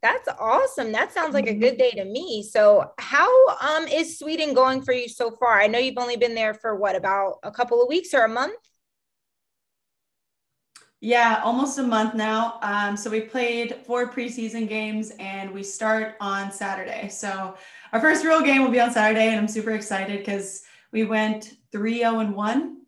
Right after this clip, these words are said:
Speaker 2: in our preseason, so not too bad. Um,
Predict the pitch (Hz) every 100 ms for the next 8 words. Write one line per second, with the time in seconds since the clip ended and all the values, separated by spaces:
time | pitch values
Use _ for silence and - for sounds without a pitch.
0 | - 214 208 208 220 220 226 233 359 370
1 | - 208 202 208 - 202 196 196 240 294
2 | - - 208 202 196 190 196